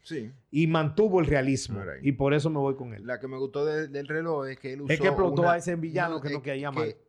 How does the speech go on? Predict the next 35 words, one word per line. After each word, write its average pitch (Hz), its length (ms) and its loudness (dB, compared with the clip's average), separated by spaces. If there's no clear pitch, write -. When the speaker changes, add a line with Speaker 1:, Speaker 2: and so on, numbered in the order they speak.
Speaker 1:
que 143 160 0
no 180 120 0
es 220 80 -2
solamente 185 460 -2
eso, 104 140 -2
sino 113 240 -6
que 151 180 -8
como 139 240 -12
que, - 240 -12
que 135 140 -4
él 151 80 2
usó 160 380 2
una 143 500 -2
estrategia 131 720 -6
fuera 127 340 2
de 117 160 0
simplemente 117 760 -2
darle 113 220 0
golpe 117 380 2
pa, 95 640 -2
pa 98 120 -6
derrotarlo, 98 420 -2
Speaker 2:
No, 277 60 6
el 269 60 2
reloj 233 160 6
Speaker 1:
o 233 40 0
sea, 254 60 2
Speaker 2:
está - 20 6
Speaker 1:
como 247 140 2
Speaker 2:
perísimo, 135 400 0
Speaker 1:
sí. 113 100 -14
Speaker 2:
pero 165 300 6
lo 185 80 4
que 202 80 4
te... 196 120 2